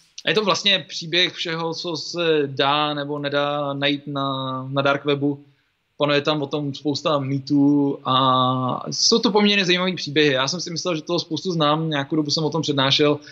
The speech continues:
ale když prostě se člověk začte do těch příběhů, stopuje prostě ty bitcoiny, který tekly prostě přes falešný nájemný vraždy a tak dál.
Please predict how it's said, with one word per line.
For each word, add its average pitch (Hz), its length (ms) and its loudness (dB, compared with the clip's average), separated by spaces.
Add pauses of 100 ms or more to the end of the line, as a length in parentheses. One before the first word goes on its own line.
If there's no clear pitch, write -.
(300)
ale 143 280 2
když 151 180 -2
prostě 160 260 -2
se 147 140 -2
člověk 156 300 0
začte 143 380 -2
do 160 80 2
těch 156 160 -4
příběhů, 156 420 2
stopuje 156 500 0
prostě 160 340 -4
ty 156 120 -8
bitcoiny, 147 400 0
který 151 240 0
tekly 147 360 -2
prostě 151 300 -4
přes - 380 -6
falešný 151 500 0
nájemný 147 400 0
vraždy 143 440 0
a 151 40 -2
tak 151 140 -6
dál. 143 220 0